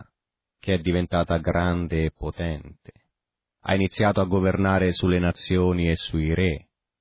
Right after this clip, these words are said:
ma Dio ha in serbo per essa un giudizio speciale, e questo giudizio è dichiarato qui nel capitolo diciassette dell'Apocalisse. Poi uno dei sette angeli, ora Giovanni sta osservando questi sette angeli mentre versano le loro piaghe.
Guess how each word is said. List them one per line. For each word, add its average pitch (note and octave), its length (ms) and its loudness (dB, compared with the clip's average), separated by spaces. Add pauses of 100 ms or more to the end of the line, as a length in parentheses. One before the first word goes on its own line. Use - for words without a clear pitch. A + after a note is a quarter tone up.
(140)
ma A#2 120 -2
Dio C#3 280 2
ha B2+ 60 0
in A#2 100 0
serbo A#2+ 420 0
per A2 180 0
essa A#2+ 400 0
un F2+ 140 2
giudizio F2+ 520 0
speciale, D#2+ 920 -2 (320)
e - 100 -8
questo C3+ 320 0
giudizio F#2+ 460 0
è F2 40 -2
dichiarato F2+ 540 -2
qui - 160 -4
nel F2 180 0
capitolo E2+ 460 -2
diciassette D#2+ 760 -6
dell'Apocalisse. D2 1160 -8 (520)
Poi C#3+ 280 4
uno C3+ 280 4
dei A#2 160 2
sette A#2 480 0
angeli, F#2 800 2 (640)
ora G#2 160 2
Giovanni G2 360 2
sta F2+ 160 -2
osservando F2+ 520 0
questi F2+ 300 -4
sette F2+ 300 -2
angeli F2 380 2
mentre E2+ 360 0
versano E2+ 420 -2
le D#2 120 0
loro D#2+ 260 0
piaghe. F2+ 600 -2